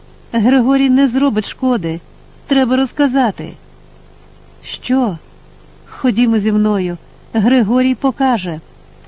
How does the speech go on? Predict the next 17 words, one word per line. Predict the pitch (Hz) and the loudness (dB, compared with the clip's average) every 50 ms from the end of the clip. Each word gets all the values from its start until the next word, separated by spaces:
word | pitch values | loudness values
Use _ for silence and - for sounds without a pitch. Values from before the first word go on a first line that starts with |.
| - - - - - - - - - - - - - - - - - - - - - - - - - - - - - - - | -20 -20 -20 -20 -20 -20 -20 -20 -20 -20 -20 -20 -20 -20 -20 -20 -20 -20 -20 -20 -20 -20 -20 -20 -20 -20 -20 -20 -20 -12 -4
«Та | - 247 226 | -2 0 2
відчепися | 214 233 220 - - - 254 214 - - 269 277 240 - - 196 | 2 2 0 0 -2 -2 -2 -2 0 0 0 0 0 0 -2 -4
ти», | - - 190 175 170 170 175 - - - - - - | -4 -2 -4 -4 -4 -4 -8 -12 -20 -20 -20 -10 -6
він | 202 185 196 190 185 | -4 -2 0 0 0
озирнувся | 185 170 185 190 185 190 185 180 170 - 190 | 0 -2 -2 -2 -2 -2 -2 -2 -4 -4 -6
через | 175 - 196 180 190 180 | -6 -4 -4 -6 -6 -6
плече. | - - 185 185 - - 196 180 180 180 - - - - - - - - - - - - - - - - - - - - - - - - - - - - - - - - | -4 -4 -4 -4 -4 -4 -6 -6 -6 -6 -10 -14 -20 -20 -20 -20 -20 -20 -20 -20 -20 -20 -20 -20 -20 -20 -20 -20 -20 -20 -20 -20 -20 -20 -20 -20 -20 -20 -20 -20 -12 -8
Діти | 208 202 175 196 254 254 - 269 262 | -6 -2 0 0 0 2 2 0 0
все | 247 - - - 226 240 240 | 0 -2 -4 -4 -4 -2 -4
ще | - - - 220 220 | -4 -6 -6 -6 -6
стояли | - - 214 196 196 202 196 196 196 | -4 -2 -2 0 0 0 0 0 0
на | 196 190 | -2 -2
майданчику | 190 185 185 170 185 208 233 233 - - 185 - - 170 160 165 - - - - - | -2 -2 -2 -2 -2 -2 -2 -2 -6 -8 -12 -12 -10 -10 -10 -10 -12 -16 -16 -8 -4
і | 214 202 | -4 -2
дивилися | 165 190 180 170 175 180 180 180 170 - 190 | -2 -2 -2 -2 -2 -2 -2 -4 -4 -6 -6
на | 180 180 175 | -4 -4 -4
них. | 175 170 165 160 | -4 -6 -8 -8